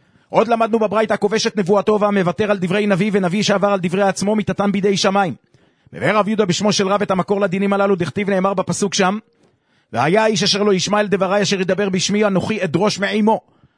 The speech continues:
למדנו מכאן, "והיה האיש אשר לא ישמע", זה המוותר על דברי נביא ואיננו שומע לו.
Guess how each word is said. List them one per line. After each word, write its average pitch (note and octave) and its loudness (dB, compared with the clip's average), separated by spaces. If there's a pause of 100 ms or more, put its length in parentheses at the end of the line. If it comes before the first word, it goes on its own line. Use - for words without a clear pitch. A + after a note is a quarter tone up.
למדנו F3 0
מכאן, G3+ 0
"והיה G3 2
האיש G#3 0
אשר G3+ 0
לא G3+ 2
ישמע", F3 0
זה D3+ -2
המוותר F#3 0
על G#3+ -2
דברי G3 0
נביא G3+ 0
ואיננו G3+ 2 (140)
שומע A3 2
לו. A#2+ -4